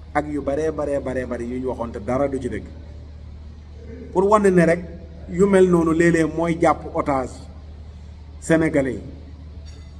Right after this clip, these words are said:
ci yàlla yàlla lu gi, yàlla yàlla lu gi. Nañu bàyyee yàlla ak yàllam gi, ñu des nekk jaam, di jaamu yàlla,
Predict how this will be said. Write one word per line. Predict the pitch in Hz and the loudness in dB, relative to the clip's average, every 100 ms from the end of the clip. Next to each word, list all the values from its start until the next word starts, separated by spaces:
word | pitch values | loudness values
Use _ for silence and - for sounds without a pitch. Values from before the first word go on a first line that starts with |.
| - | -14
ci | - 156 | -2 4
yàlla | 170 175 180 180 | 8 10 10 8
yàlla | 170 165 156 151 | 6 4 2 0
lu | 139 | -2
gi, | 120 107 - - | -4 -10 -12 0
yàlla | 139 147 143 139 | 2 2 2 -2
yàlla | 123 110 | -2 -4
lu | 98 | -8
gi. | 95 - - - - - - - - - - - - - - - | -12 -14 -16 -16 -18 -16 -16 -16 -18 -18 -18 -18 -18 -18 -18 -6
Nañu | 120 143 | 0 2
bàyyee | 147 147 151 147 | 4 4 4 4
yàlla | 143 143 143 | 2 0 0
ak | 139 131 | -2 0
yàllam | 139 139 139 127 123 | 0 0 -2 -2 -6
gi, | 123 175 175 - - | -4 -6 -6 -12 -10
ñu | 127 131 | -6 -2
des | 139 - | -2 -2
nekk | 123 131 - 131 - | -2 -2 -2 -6 -6
jaam, | 113 120 117 - - - - - - - | -4 -2 -4 -8 -14 -14 -16 -14 -14 -6
di | 135 131 | -2 2
jaamu | 139 139 139 | 2 2 -2
yàlla, | 135 139 143 135 | 0 0 0 -4